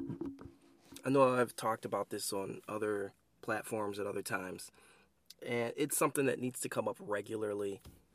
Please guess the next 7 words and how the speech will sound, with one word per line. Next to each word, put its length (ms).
in 140
our 220
conversation. 880
So 520
the 120
things 320
that 200